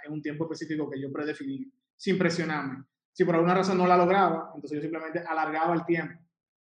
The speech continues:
Pero al final del día, yo lo que necesitaba era tener dirección.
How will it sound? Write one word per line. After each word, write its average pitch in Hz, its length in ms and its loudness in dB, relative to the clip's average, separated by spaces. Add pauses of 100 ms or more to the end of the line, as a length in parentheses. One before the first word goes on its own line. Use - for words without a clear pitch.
(180)
Pero 160 440 0
al 165 140 -2
final 165 260 0
del 185 140 4
día, - 560 2
yo 160 80 -4
lo 165 80 -4
que 170 60 0
necesitaba 165 320 2
era 165 120 0
tener 160 180 -6
dirección. 143 480 -6